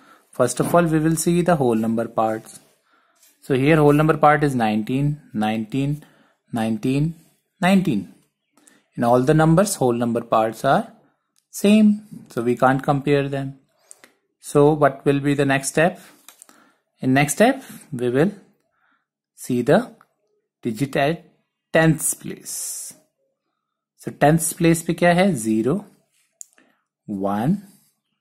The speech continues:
सेवन ज़ीरो। Again, सेम जैसे ऊपर वाला केस था, ज़ीरो हमारे पास टू आ गए,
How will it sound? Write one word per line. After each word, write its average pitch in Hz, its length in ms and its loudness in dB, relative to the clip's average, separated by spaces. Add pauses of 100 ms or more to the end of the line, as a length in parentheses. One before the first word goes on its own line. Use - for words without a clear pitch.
(440)
सेवन 104 580 -4 (600)
ज़ीरो। 175 360 -2 (840)
Again, 143 480 2
सेम 165 500 0
जैसे 120 300 -2
ऊपर 135 260 -2
वाला 135 180 2
केस 139 340 -4
था, 160 120 -2 (1040)
ज़ीरो 131 340 2
हमारे 165 240 4
पास 160 300 0
टू 143 180 0
आ 135 100 6
गए, 165 180 0